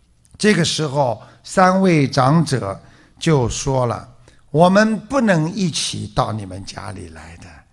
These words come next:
因为我们的名字有三个名字，分别叫做财富、成功，还有健康。”这个时候，你和你全家商量一下，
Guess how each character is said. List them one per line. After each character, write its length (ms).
因 240
为 160
我 160
们 180
的 80
名 400
字 340
有 180
三 480
个 100
名 300
字， 260
分 360
别 240
叫 260
做 260
财 480
富、 500
成 460
功， 420
还 160
有 180
健 440
康。” 360
这 140
个 100
时 240
候， 400
你 300
和 240
你 220
全 340
家 240
商 380
量 240
一 100
下， 380